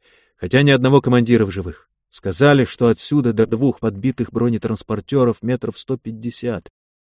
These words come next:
Подождём, пока немцы успокоятся, и двинем дальше, без выстрелов». «Легко отвоевался, хвост моржовый, скажи ты», — с угрюмым разочарованием произнёс Рубин.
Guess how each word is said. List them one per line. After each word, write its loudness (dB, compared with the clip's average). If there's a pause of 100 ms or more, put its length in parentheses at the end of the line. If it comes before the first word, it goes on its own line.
(160)
Подождём, 0
пока -6
немцы -2
успокоятся, -8
и -8
двинем -4
дальше, -8
без -12
выстрелов». -14 (1120)
«Легко -2
отвоевался, 4
хвост -4
моржовый, -6
скажи -2
ты», — -12 (460)
с -8
угрюмым 0
разочарованием -4
произнёс -8
Рубин. -12